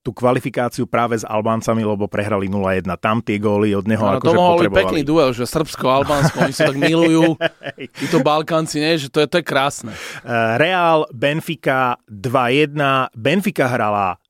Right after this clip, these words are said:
Speaker 1: super zápas.
Speaker 2: Veľmi dobre hrala.
Speaker 1: To som
Speaker 2: Škoda
Speaker 1: nečakal.
Speaker 2: trošku, že Jose Mourinho bol vykartovaný,
Speaker 1: Mm.
Speaker 2: čiže nebol na lavičke, ale oni perfektne na nich vybehli. A škoda, oni mali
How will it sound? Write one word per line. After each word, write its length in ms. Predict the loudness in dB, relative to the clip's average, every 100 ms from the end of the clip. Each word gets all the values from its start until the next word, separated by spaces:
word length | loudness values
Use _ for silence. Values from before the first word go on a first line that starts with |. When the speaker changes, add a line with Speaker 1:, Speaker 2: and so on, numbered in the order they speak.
| _
Speaker 1:
super 380 | -8 2 2 2
zápas. 420 | 0 -6 -8 -14 -12
Speaker 2:
Veľmi 300 | 0 0 2
dobre 220 | -2 -4 -6
hrala. 340 | -6 -8 -8 _ _
Speaker 1:
To 200 | 0 2 4
som 180 | 2
Speaker 2:
Škoda 240 | 2 4 2
Speaker 1:
nečakal. 140 | 2 0
Speaker 2:
trošku, 240 | 0 -4
že 140 | -4
Jose 320 | -2 0 0 -2
Mourinho 560 | -2 -2 0 2 0
bol 200 | 0 -2
vykartovaný, 600 | -2 -2 -2 0 -2 0
Speaker 1:
Mm. 80 | -2
Speaker 2:
čiže 160 | -4 -2
nebol 220 | -2 0
na 120 | 0
lavičke, 540 | 0 -2 -4 -2 -2 -2 _ _
ale 180 | -4 0
oni 180 | 2 0
perfektne 520 | 2 0 2 -2 -2 -2
na 140 | 0
nich 120 | -2
vybehli. 600 | -2 -4 -4 -4 -2 -4 _ _ _ _ _ -20 -20
A 160 | -6 0 2 4 2 2 -2 -4 _
škoda, 440 | -14 -4 0 4 4
oni 180 | 2 2
mali 260 | 2 2